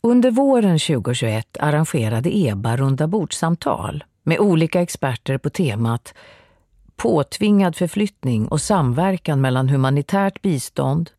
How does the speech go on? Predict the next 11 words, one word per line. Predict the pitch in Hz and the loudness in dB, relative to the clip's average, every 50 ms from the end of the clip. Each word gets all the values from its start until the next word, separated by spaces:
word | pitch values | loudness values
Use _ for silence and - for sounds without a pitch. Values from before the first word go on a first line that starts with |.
| _ _ | _ _
utvecklingssamarbete | 196 196 160 - - - 123 - - 123 127 - - 131 127 127 131 135 135 165 185 185 170 - - - - - - _ _ _ _ _ | 0 0 0 0 -2 -4 -4 -2 -2 -2 -2 0 0 0 0 2 0 0 0 -2 -2 -2 -4 -6 -10 -10 -10 -10 -14 _ _ _ _ _
och | - 151 | -6 -4
fredsbyggande. | - 202 208 185 139 120 - - - 214 190 165 123 104 - - 143 165 165 165 - _ _ _ _ _ _ _ _ _ _ _ _ _ _ _ _ _ _ _ _ _ _ _ _ _ _ _ _ _ - - - | -2 0 0 0 0 -2 -4 -4 -4 -4 -2 -2 -4 -4 -4 -6 -6 -10 -10 -10 -12 _ _ _ _ _ _ _ _ _ _ _ _ _ _ _ _ _ _ _ _ _ _ _ _ _ _ _ _ _ -20 -18 -14
Samtalen, | - - 247 247 214 196 - - 269 277 208 - - - - 151 156 - _ _ _ _ _ _ _ _ _ _ _ _ _ _ _ _ | -6 -2 0 2 2 2 0 0 0 0 0 -2 -4 -6 -6 -6 -6 -8 _ _ _ _ _ _ _ _ _ _ _ _ _ _ _ _
redovisade | - 143 170 180 160 139 127 135 131 160 175 170 - - - 165 147 147 | -2 0 2 2 2 2 2 0 0 0 0 0 -2 -2 -2 0 0 0
i | 143 139 | 0 0
en | 139 151 | 0 2
underlagsrapport | - 196 180 135 127 131 131 135 131 - 165 170 165 - 262 196 - - | 2 2 2 2 2 2 0 0 -2 -2 -4 -4 -2 0 -2 -2 -2 -4
från | - 139 135 139 | -4 -2 -2 0
juni | 151 190 190 185 175 156 143 | 2 2 2 4 2 2 2
tjugohundratjugoett, | - - 160 131 123 143 - - 214 185 73 - - - - | 0 0 -2 -2 -2 -4 -2 -2 -2 -4 -4 -6 -10 -16 -20